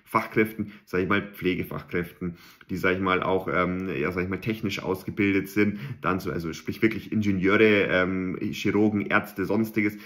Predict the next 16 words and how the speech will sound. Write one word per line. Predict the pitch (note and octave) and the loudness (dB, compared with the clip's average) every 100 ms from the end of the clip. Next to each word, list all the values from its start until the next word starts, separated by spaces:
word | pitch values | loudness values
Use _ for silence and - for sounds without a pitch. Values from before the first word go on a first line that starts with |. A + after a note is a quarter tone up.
| B2+ - | -14 -2
was | G2+ G#2 | 0 2
im | |
Grunde | G2 F#2+ F#2+ | 0 -2 -2
hier | G2+ | -4
im | - | -2
Ausland | F#2 - F#2 | -4 -2 -4
ja | E2+ | -2
auch | G#2+ B2 - | -2 -4 0
gibt, | - - - _ _ _ _ _ _ _ - | -2 -2 -18 _ _ _ _ _ _ _ -8
wo | G2 | 0
man | G2 | 0
da | G2 | 2
ganz | E2+ F#2 | 0 -2
klar | F#2+ | 0
sagen | F#2 | 0
muss, | G2+ | 0